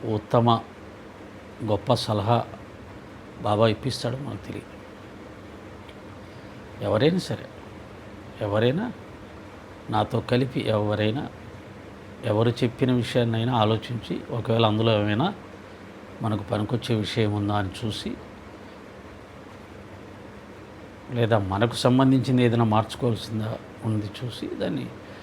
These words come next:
స్వీకరించడం నేర్చుకుంటే ఆధ్యాత్మిక ప్రయాణం, భౌతిక ప్రయాణం చక్కగా సాగుతుంది.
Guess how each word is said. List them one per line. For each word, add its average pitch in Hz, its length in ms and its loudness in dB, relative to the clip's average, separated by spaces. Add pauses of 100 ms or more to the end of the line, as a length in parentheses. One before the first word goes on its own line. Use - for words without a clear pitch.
(160)
స్వీకరించడం 120 600 2
నేర్చుకుంటే 120 580 -2 (640)
ఆధ్యాత్మిక 107 480 -2
ప్రయాణం, 135 380 6
భౌతిక 117 400 0
ప్రయాణం 120 380 4 (2500)
చక్కగా 107 380 -2
సాగుతుంది. 104 760 -4